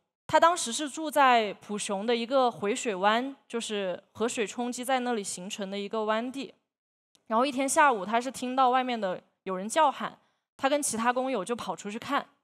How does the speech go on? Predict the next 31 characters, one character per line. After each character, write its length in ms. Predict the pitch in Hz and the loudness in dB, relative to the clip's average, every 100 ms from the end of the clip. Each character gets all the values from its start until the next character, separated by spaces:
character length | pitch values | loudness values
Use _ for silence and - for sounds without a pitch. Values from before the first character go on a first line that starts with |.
| _ _ _ _ _ | _ _ _ _ _
然 120 | 208 | -2
后 80 | 180 | 0
就 100 | 277 | -2
发 180 | 285 277 | 2 2
现 200 | 294 269 | 2 -2
那 100 | 269 | -2
个 100 | 247 | -2
回 160 | 208 220 | -2 -4
水 180 | 226 | -2
湾 240 | 196 208 240 | 0 0 0
里 80 | 220 | -4
面 180 | 185 | -6
其 160 | 185 196 | -8 -8
实 160 | 208 214 - _ | -6 -8 -12 _
沙 260 | - 254 254 | 0 2 2
石 240 | 254 196 | -2 -6
埋 220 | 202 180 | -6 -6
着 120 | 190 226 | -6 -6
很 120 | 185 | -6
多 140 | 190 | -8
遗 240 | 202 170 208 | -10 -10 -12
体， 260 | - - _ _ _ _ _ _ | -12 -14 _ _ _ _ _ _
他 140 | 233 | -2
们 160 | 247 262 | -2 0
就 200 | 277 240 | 2 0
开 240 | - 254 | 0 -4
始 360 | 254 208 190 - | -2 -4 -4 -6
徒 220 | - 208 | -8 -10
手 200 | 240 220 | -6 -6
去 140 | 175 226 | -6 -8
挖， 400 | 208 208 202 | 0 2 2